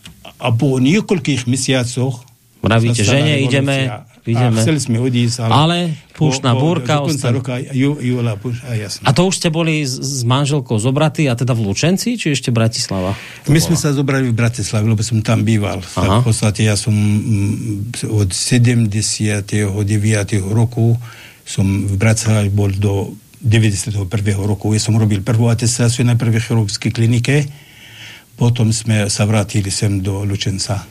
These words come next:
Speaker 1: lebo manželka mala dom.
Speaker 2: Mhm.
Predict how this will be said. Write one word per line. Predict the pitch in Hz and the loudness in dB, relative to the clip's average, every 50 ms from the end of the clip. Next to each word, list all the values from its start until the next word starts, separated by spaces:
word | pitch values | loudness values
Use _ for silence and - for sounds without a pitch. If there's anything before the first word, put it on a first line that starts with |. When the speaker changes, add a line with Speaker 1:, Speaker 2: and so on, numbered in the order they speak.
| - - - | -20 -10 -4
Speaker 1:
lebo | - 107 101 104 101 107 - - - - | 0 0 2 2 2 0 -4 -8 -8 -4
manželka | - 107 107 107 95 104 104 95 - - 98 | 0 2 2 2 2 2 0 -2 -2 -4 -4
mala | 98 98 98 95 95 98 90 92 90 - - - - - - | -4 -2 -2 -4 -4 -4 -6 -6 -8 -12 -18 -20 -20 -10 -4
dom. | - 113 107 107 113 120 131 139 139 - - - - | 0 2 2 4 4 4 4 2 0 -2 -6 -10 -2
Speaker 2:
Mhm. | - 123 117 117 - 170 | 0 2 2 4 4 2